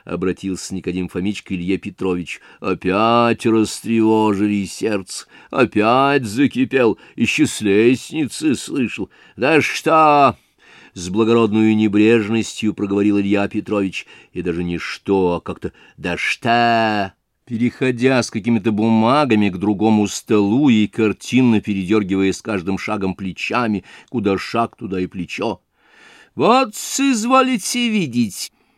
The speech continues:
господин сочинитель, то бишь студент, бывший, то есть, денег не платит, векселей надавал,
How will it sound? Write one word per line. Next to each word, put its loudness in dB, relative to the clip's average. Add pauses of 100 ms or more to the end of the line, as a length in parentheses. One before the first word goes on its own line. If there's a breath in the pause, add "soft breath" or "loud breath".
(260)
господин 2
сочинитель, 0 (180 soft breath)
то 0
бишь 4
студент, 0 (200 loud breath)
бывший, 2
то 0
есть, 0 (220 loud breath)
денег 0
не 2
платит, -4
векселей 4
надавал, -2